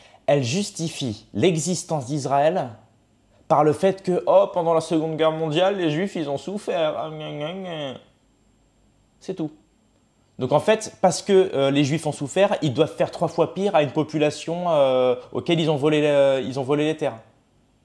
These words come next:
Ça n'est, ça n'est juste pas logique, c'est un ar-, c'est, ça, ça n'est pas un argument valable. Ça n'est pas un argument valable. D'ailleurs,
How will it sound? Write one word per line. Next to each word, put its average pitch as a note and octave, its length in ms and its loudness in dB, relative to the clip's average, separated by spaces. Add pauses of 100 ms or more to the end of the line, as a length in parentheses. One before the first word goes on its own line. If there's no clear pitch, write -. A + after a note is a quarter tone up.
(1200)
Ça - 220 -6
n'est, G#2+ 100 -6
ça - 140 -8
n'est B2+ 120 -2
juste C#3+ 300 -6
pas C3+ 140 2
logique, C#3+ 280 -2
c'est D3+ 140 -2
un C#3 120 0
ar-, C3+ 140 -2
c'est, B2 220 -12
ça, C3 200 -8
ça B2 140 -10
n'est C3 140 -4
pas D#3 280 0
un D3 60 -4
argument C3+ 360 -2
valable. C#3+ 500 0 (400)
Ça - 200 -2
n'est C3+ 140 0
pas F3+ 260 -2
un C#3+ 80 -6
argument C#3 300 -2
valable. D3+ 400 2
D'ailleurs, D3 400 4